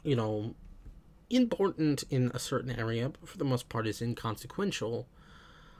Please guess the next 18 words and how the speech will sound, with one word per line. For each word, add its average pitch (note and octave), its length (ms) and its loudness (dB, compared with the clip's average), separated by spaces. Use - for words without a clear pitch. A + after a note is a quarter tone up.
whose B2+ 720 4
life B2+ 420 4
has B2+ 140 4
just - 220 0
been A#2 120 0
turned A#2 240 0
upside - 400 -4
down. - 340 -6
And A#2 140 4
Ciri C3 560 4
is - 120 -10
the B2+ 80 2
one A#2 120 6
that A#2 120 2
turned A#2 200 0
it G2+ 100 -4
upside - 320 -6
down. A#2 340 -2